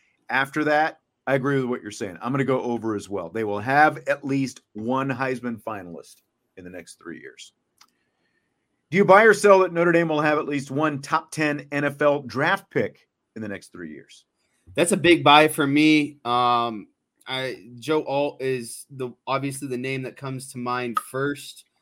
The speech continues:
Speaker 2: Um, and then outside of that, I, I think there's a lot of potential. Um,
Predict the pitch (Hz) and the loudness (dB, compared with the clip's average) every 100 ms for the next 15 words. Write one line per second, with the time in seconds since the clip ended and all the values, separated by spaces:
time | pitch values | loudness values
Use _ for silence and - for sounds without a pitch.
0 | _ _ _ - 123 123 127 120 120 127 | _ _ _ -8 -4 -2 -2 -4 -10 -10
1 | 123 127 139 - 151 139 135 110 98 123 | -8 -6 -6 -6 -6 -4 -6 -10 -8 -4
2 | 165 156 - 123 123 135 156 147 143 135 | -2 -4 -6 -10 -8 -8 -8 -6 -6 -6
3 | 135 147 151 143 139 143 196 202 110 - | -4 -2 -4 -10 -10 -8 -8 -8 -10 -10
4 | - 117 120 120 120 | -12 -8 -6 -6 -8